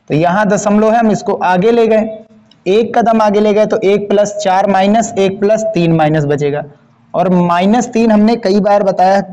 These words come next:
इसका मतलब होता है मिली। तो ये क्या आ जाएगा, ज़ीरो दशमलव दो मिली वोल्ट, ये इतना विद्युत वाहक बल उत्पन्न होगा।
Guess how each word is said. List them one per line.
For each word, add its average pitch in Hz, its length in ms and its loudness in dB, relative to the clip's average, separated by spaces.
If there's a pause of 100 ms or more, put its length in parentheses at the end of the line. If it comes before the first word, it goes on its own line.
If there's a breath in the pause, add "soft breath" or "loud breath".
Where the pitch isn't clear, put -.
(160)
इसका 196 280 -2
मतलब 180 300 0
होता 170 180 0
है 214 120 2
मिली। 160 420 0 (920)
तो 139 60 -4
ये 165 100 0
क्या 175 200 0
आ 170 40 2
जाएगा, 170 340 2
ज़ीरो 185 420 0
दशमलव 175 520 0
दो 180 680 -2 (360)
मिली 170 880 0 (840)
वोल्ट, 135 600 0 (920)
ये 160 800 -2
इतना 202 400 0
विद्युत 156 440 -2
वाहक 139 320 0
बल 143 220 -2
उत्पन्न 131 480 -2
होगा। 113 360 -4